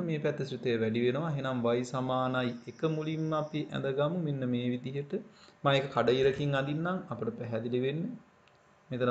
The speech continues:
y සමානයි එක. ඔන්න ඔතෙන්ට ලැබෙනවා. ඊළඟට අනිත් අගය මොකද්ද? අ,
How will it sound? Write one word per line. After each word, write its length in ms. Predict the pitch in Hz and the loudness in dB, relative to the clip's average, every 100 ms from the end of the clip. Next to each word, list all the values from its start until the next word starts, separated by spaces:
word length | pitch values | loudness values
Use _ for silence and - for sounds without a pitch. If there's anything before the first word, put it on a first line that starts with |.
| 117 | 6
y 140 | 117 | 4
සමානයි 680 | 117 120 117 113 120 139 123 | 4 2 2 2 0 0 -2
එක. 100 | - - - | -4 -10 -8
ඔන්න 220 | 123 123 | -4 -2
ඔතෙන්ට 460 | 113 120 113 113 | -4 -2 -2 0
ලැබෙනවා. 500 | 147 117 110 117 117 - - _ _ _ _ _ _ _ _ _ _ _ _ _ _ _ _ _ _ - | 2 2 0 -6 -10 -16 -20 _ _ _ _ _ _ _ _ _ _ _ _ _ _ _ _ _ _ -2
ඊළඟට 500 | 165 254 233 151 117 113 196 - - - _ _ - | 4 6 8 6 6 4 4 0 -16 -20 _ _ 2
අනිත් 300 | 143 196 208 | 2 4 2
අගය 220 | 202 202 | 4 4
මොකද්ද? 360 | 196 202 202 202 208 - - - _ _ _ _ | 4 2 2 0 -2 -6 -14 -20 _ _ _ _
අ, 60 | 127 | 2